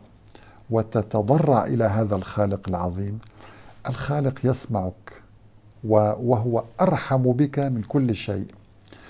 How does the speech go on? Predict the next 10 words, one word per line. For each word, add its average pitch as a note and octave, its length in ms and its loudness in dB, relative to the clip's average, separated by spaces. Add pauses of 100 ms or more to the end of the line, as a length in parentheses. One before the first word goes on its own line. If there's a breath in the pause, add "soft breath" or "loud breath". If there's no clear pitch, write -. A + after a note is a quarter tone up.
(260 loud breath)
ولكنه A#2 600 2
يريد A#2+ 320 4
منك A2+ 320 0
المزيد، G#2 600 -2
يكتب B2 420 0
لك A2 180 0
الأجر A2+ 420 2
الكبير G2+ 460 0
يوم F#2+ 240 -2
القيامة. F2+ 460 -4